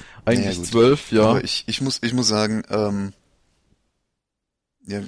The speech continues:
Speaker 2: ich, ich weiß gar nicht. Ach so, d-, darauf ging's jetzt. Ich dachte, du wolltest jetzt, äh, dass da Leute jetzt,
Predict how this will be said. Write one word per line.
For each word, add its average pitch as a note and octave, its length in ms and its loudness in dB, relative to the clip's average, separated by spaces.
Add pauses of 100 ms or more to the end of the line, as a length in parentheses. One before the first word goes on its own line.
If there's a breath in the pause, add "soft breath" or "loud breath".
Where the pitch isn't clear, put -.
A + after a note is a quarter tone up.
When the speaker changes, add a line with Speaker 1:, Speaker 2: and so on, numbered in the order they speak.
(120)
Speaker 2:
ich, - 240 -6
ich - 100 -14
weiß A2 160 -6
gar G#2 120 -8
nicht. - 180 -10
Ach D3+ 60 -4
so, C#3 180 0
d-, - 160 -12
darauf B2 260 -4
ging's G#2+ 200 -8
jetzt. - 260 -8
Ich G#2+ 100 -4
dachte, B2 280 -8
du A#2 100 -8
wolltest B2+ 300 -4
jetzt, - 320 -10
äh, G#2+ 100 -8
dass A2+ 160 0
da A#2 140 -2
Leute A#2+ 280 -4
jetzt, - 460 -8